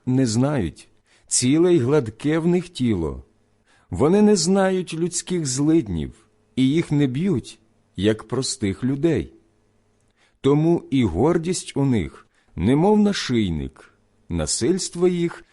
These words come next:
немов одежа, покриває. Від жиру очі їхні наверх вилазять, а вигадки їхні так і переливаються з серця. Вони глузують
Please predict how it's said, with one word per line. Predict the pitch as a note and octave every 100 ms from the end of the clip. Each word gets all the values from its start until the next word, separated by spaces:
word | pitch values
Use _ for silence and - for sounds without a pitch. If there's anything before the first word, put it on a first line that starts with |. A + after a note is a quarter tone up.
| _
немов | - A#2 C#3 D#3+ E3+ - -
одежа, | D#3 C#3+ F3 C#3 D#2+ D#2
покриває. | - D2+ A2 G#2+ A#2+ F2 C#2 A#1+ _ _ _ _ _ _ _ _ -
Від | D#2+ A2+
жиру | G#2 G#2+ D#3 C3+ F#2 E2+ -
очі | C3 D#3+ - A#2+
їхні | F#2+ D#2+ - C#2+ C2+ _ _ -
наверх | G2+ A2 D3+ F#3 -
вилазять, | G2+ G2+ E2 C#2+ C2 - - _ _ _ _ _
а | A2
вигадки | F2+ E2 B2+ E3+ F3+ - F3+
їхні | E3 E3 D#3 C#3+ C3+
так | - - B2 E3+ - - _ _
і | C#3
переливаються | - C#3 C3 B2 G#2+ F2+ A#2 G2+ E2 - C#2+ - -
з | D2
серця. | - F#2 F#2 - - A#1+ - _ _ _ _ _ _ _ _ _ _ _ _ _ -
Вони | D#2 A2 C#3+
глузують | C3+ C3+ B2 E3+ F#3+ G#2+ D2 -